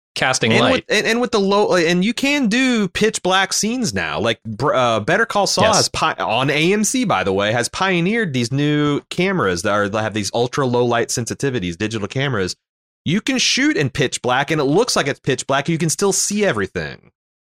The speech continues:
Speaker 1: Yeah.
Speaker 2: Um, this is, like, very stagey darkness and not
Speaker 1: Mm-hmm.
Speaker 2: particularly well done. But, like, eh, whatever. I thought the,
Speaker 1: Well, it'd
Speaker 2: the
Speaker 1: be whatever
Speaker 2: atmosphere
Speaker 1: if they
Speaker 2: of the
Speaker 1: didn't make a point to say, "Hey, we're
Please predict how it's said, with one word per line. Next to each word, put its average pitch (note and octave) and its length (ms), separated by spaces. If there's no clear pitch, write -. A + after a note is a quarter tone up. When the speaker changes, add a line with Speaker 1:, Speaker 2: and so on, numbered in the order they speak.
Speaker 1:
Yeah. C3 440
Speaker 2:
Um, B2 320
this F#3 340
is, C#3 460
like, G#2 380
very A#2+ 540
stagey A#2 600
darkness E2 800
and G2 260
not A2 220
Speaker 1:
Mm-hmm. F2 80
Speaker 2:
particularly F#2+ 500
well F2+ 240
done. D#2+ 320
But, F#2+ 160
like, A2+ 220
eh, D#3 260
whatever. D#2 440
I B2 80
thought A#2 320
the, G3 200
Speaker 1:
Well, F3 220
it'd D#3 120
Speaker 2:
the F#3+ 40
Speaker 1:
be G3 60
whatever C3 400
Speaker 2:
atmosphere - 20
Speaker 1:
if G2 100
they G2+ 140
Speaker 2:
of F#2+ 60
the F#2+ 140
Speaker 1:
didn't F2 120
make A2+ 300
a - 20
point G2 300
to G2+ 80
say, F#2+ 200
"Hey, G2 240
we're G2 300